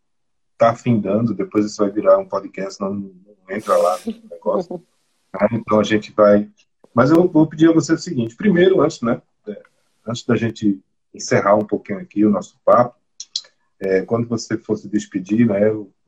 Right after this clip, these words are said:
Speaker 1: vou juntar aí a sua, sua palavra aí com, com um pouco de, de, da visão sua, né, sobre o dia de hoje, né, do que se comemora hoje,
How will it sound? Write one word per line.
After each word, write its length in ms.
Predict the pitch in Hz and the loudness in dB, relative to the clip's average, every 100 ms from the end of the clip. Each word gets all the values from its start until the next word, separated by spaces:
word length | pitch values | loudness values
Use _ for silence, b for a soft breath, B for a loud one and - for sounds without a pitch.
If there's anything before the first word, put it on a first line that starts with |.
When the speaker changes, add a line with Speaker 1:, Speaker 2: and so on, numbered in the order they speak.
| - | -10
Speaker 1:
vou 120 | 98 | -8
juntar 340 | 95 95 101 | -8 0 2
aí 180 | 95 95 | 2 0
a 60 | 92 | -6
sua, 420 | - 101 92 90 | -6 -4 -4 -6
sua 240 | - 104 | -6 -6
palavra 520 | - 95 87 95 95 92 | 0 2 4 2 2 -4
aí 160 | 95 | -6
com, 360 | - 110 113 120 _ _ _ _ _ _ _ - | -6 -8 -8 -8 _ _ _ _ _ _ _ -6
com 140 | 135 160 | 0 0
um 60 | |
pouco 320 | 160 160 170 160 | 2 4 4 2
de, 220 | 156 151 | 0 2
de, 340 | 139 135 107 101 | 4 4 4 0
da 180 | 107 | 2
visão 400 | 117 120 113 120 | 2 -2 -2 -2
sua, 640 | 123 - 117 120 123 123 - _ | -2 -4 2 2 2 -2 -6 _
né, 220 | - 98 101 | -10 -6 -6
sobre 400 | - 110 107 110 | -6 -6 -2 0
o 60 | 101 | 0
dia 200 | 117 123 | 0 -2
de 180 | 104 | 0
hoje, 440 | 101 104 135 - - _ _ _ _ _ | -2 0 -2 -6 -20 _ _ _ _ _
né, 180 | - 107 | -6 -4
do 120 | 104 | -4
que 100 | - | -8
se 140 | - - | -18 -10
comemora 560 | 95 95 90 90 87 | -8 -2 0 2 2
hoje, 500 | 87 104 143 - 175 | 0 0 0 -2 -14